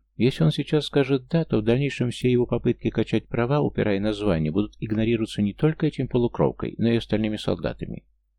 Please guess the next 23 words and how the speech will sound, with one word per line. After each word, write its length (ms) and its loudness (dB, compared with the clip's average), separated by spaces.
Он 180 2
потеряет 480 -2
власть 340 0
не 160 2
только 320 2
юридическую, 760 -4
но 80 0
и 60 0
моральную. 540 -4
Но 100 0
в 40 -2
конце 280 -2
концов 400 0
он 80 0
всего 220 0
лишь 200 0
обычный 360 -2
фермер, 480 0
чуть 240 -2
умнее 320 0
остальных 380 -2
своих 280 0
земляков. 580 0